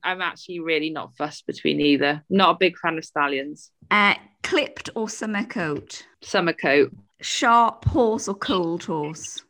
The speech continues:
Speaker 1: Sharp, 'cause I make everything lazy.
Speaker 2: Oh, really? 'Cause you're probably so
Speaker 1: Yeah.
Speaker 2: laid back, so you just chill them
Speaker 1: Yeah,
Speaker 2: out.
Speaker 1: everything. I've,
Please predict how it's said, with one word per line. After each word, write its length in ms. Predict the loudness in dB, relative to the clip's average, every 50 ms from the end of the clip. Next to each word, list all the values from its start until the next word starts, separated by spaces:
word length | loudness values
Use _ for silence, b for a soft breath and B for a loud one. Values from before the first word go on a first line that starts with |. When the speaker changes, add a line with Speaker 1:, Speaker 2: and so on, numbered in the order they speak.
| _ _ _
Speaker 1:
Sharp, 500 | -8 -8 -2 2 4 4 6 4 4 0 _
'cause 120 | -10 -6 -4
I 100 | -4 -2
make 280 | 0 0 -2 -2 -4
everything 420 | -8 -8 -8 -10 -8 -6 -4 -2 0
lazy. 560 | 2 2 2 2 2 2 0 0 0 -2 _ _ _ _ _ _ _ _ _ _ _ _ 0
Speaker 2:
Oh, 100 | 0 2
really? 540 | 2 2 2 2 2 2 0 -2 -4 -6 -10 _ _ -20 -12 -8
'Cause 120 | -4 -2
you're 100 | -2 0
probably 220 | 0 0 0 0 -2
so 140 | 0 0 2
Speaker 1:
Yeah. 80 | 2
Speaker 2:
laid 180 | 2 2 2 2
back, 260 | 4 4 4 2 0 -6 -12 -14 -14 -14
so 140 | -10 -8 -8
you 80 | -6
just 260 | -6 -8 -10 -12 -14 -16 _ _
chill 180 | -6 -4 -2 -2
them 140 | 2 4 6
Speaker 1:
Yeah, 200 | 6 6 6 4
Speaker 2:
out. 60 | 0 0
Speaker 1:
everything. 560 | 0 0 2 2 0 0 2 0 0 0 0 -6 _ -8 -8 -8 -4 0
I've, 220 | 0 0 0